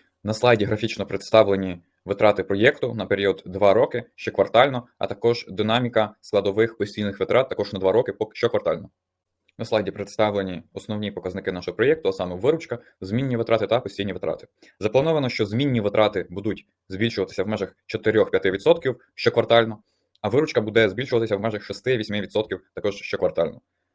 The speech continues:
Динаміка постійних витрат суттєво залежить від заробітної плати працівника та орендної плати, а також комунальних послуг. На слайді представлені фінансові результати проєкту в табличному форматі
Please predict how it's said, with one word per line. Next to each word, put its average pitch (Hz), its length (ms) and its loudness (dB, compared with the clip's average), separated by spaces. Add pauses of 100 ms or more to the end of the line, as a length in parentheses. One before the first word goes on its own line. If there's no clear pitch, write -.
(200)
Динаміка 123 360 0
постійних 117 420 0
витрат 143 360 2 (180)
суттєво 120 360 0
залежить 110 380 0
від 110 220 -4
заробітної 98 440 0
плати 101 260 0
працівника 113 580 -2 (360)
та 117 140 4
орендної 104 480 0
плати, 117 280 4
а - 20 -2
також 110 220 -2
комунальних 92 380 -8
послуг. - 260 -8 (960)
На 95 280 -6
слайді 107 320 0
представлені 98 840 0 (300)
фінансові 107 420 0
результати 98 340 0
проєкту 123 360 2
в - 40 -14
табличному 117 440 0
форматі 110 460 -2